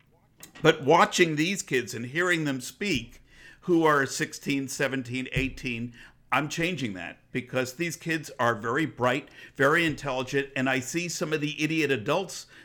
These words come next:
that they interview on T V at various elections,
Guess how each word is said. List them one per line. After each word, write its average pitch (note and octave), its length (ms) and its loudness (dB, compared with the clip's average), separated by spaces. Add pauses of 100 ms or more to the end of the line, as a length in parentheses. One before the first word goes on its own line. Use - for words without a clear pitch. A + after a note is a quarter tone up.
that D3 180 2
they B2+ 200 2
interview A#2+ 480 -2
on A2 180 -6
T A#2 220 -10
V A2 340 -6
at A2+ 180 -8
various A2+ 600 -2
elections, A#2 840 -6